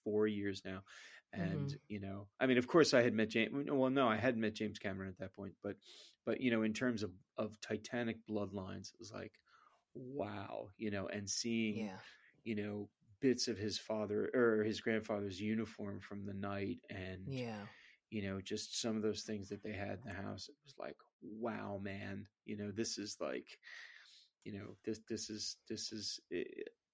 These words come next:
Speaker 1: it, it's a small thing and you get it
Speaker 2: Mm-hmm.
Speaker 1: for a few minutes. And then it's like, really nice to meet you. Thanks a lot." <laughs> You know? Yeah.
Speaker 2: Right.
Speaker 1: And that, and that's it. It's like,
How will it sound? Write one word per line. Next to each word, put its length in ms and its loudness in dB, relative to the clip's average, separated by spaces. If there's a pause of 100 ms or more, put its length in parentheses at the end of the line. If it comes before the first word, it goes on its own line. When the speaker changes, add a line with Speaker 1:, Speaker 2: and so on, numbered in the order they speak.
Speaker 1:
it, 240 4
it's 180 0
a 60 0
small 540 4
thing 500 0
and 200 -2
you 160 0
get 260 2
it 120 0
Speaker 2:
Mm-hmm. 80 -4
Speaker 1:
for 160 -4
a 40 -10
few 280 0
minutes. 440 -2
And 180 -4
then 140 -6
it's 180 -10
like, 220 -10 (600)
really 360 4
nice 340 2
to 120 -8
meet 340 -2
you. 240 -2 (800)
Thanks 360 0
a 60 2
lot." 540 2
<laughs> 100 -20
You 140 4 (120)
know? 80 10 (880)
Yeah. 220 10
Speaker 2:
Right. 100 8
Speaker 1:
And 160 6
that, 160 8
and 160 4
that's 260 4
it. 160 6
It's 220 -4
like, 220 0